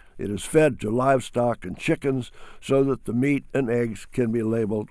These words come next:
organic. About one half of the organic labeled corn and soy that is fed to our livestock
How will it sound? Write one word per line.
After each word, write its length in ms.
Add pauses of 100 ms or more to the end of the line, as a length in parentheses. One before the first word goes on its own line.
organic. 680 (1040)
About 420 (300)
one 280
half 500 (420)
of 220
the 200
organic 720
labeled 540
corn 580
and 160
soy 480 (220)
that 160
is 140
fed 420
to 160
our 220
livestock 720